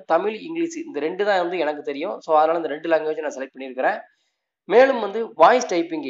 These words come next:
அதாவது நீங்க ஒரு வார்த்தை பேசுறீங்க அப்படின்னா ஆட்டோமேட்டிக்கா வந்து டைப் ஆகுற மாதிரி இந்த ஆப்ல வந்துட்டு ஸ்பெசிஃபிக்கா கொடுத்துருக்காங்க. நீங்க வாய்ஸ் டைப்பிங்ல உங்களுக்கு என்ன லாங்குவேஜ் வேணுமோ அந்த லாங்குவேஜை கொடுத்துக்கோங்க.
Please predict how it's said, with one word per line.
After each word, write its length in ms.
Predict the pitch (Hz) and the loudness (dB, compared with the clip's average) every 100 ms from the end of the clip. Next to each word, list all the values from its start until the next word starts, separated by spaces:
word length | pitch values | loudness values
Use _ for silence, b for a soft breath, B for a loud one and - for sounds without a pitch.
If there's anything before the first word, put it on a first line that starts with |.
| 117 | -4
அதாவது 380 | 147 151 160 196 240 - | 0 2 2 -2 -8 -12
நீங்க 240 | 170 190 196 | -10 -8 -4
ஒரு 160 | 180 160 | 0 4
வார்த்தை 300 | 175 - 202 | 4 2 -6
பேசுறீங்க 440 | - 185 - 175 180 | -6 -6 -6 -4 -2
அப்படின்னா 360 | 156 147 170 190 | -2 -4 -4 -2
ஆட்டோமேட்டிக்கா 580 | 170 202 208 185 175 180 | -2 0 -4 -4 -4 -2
வந்து 180 | 170 170 | -2 -2
டைப் 240 | 156 165 | -4 0
ஆகுற 200 | 165 160 156 | 2 2 0
மாதிரி 320 | 151 151 202 208 | 0 -2 -8 -12
இந்த 220 | 160 170 165 | -8 2 4
ஆப்ல 240 | 156 160 | 4 2
வந்துட்டு 320 | 151 147 - 208 | -2 -4 -10 -12
ஸ்பெசிஃபிக்கா 540 | - 165 160 165 170 160 | -10 -10 -8 -10 -4 -4
கொடுத்துருக்காங்க. 560 | 143 139 139 135 127 185 - b b _ _ _ _ | -4 -12 -4 -2 0 -4 -4 b b _ _ _ _
நீங்க 260 | 208 254 247 247 254 | -2 0 2 0 0
வாய்ஸ் 280 | 151 190 214 | 4 6 4
டைப்பிங்ல 380 | 196 180 185 190 | -2 -4 -4 -4
உங்களுக்கு 340 | 170 170 175 160 | -2 -4 -4 -4
என்ன 160 | 170 196 | -2 2
லாங்குவேஜ் 380 | 170 165 156 156 | 2 2 -4 -4
வேணுமோ 300 | 151 160 208 | -2 0 0
அந்த 200 | 165 156 | 0 2
லாங்குவேஜை 380 | 156 151 151 156 | 2 2 -4 -6
கொடுத்துக்கோங்க. 460 | 143 - 135 151 | -10 -8 -6 -4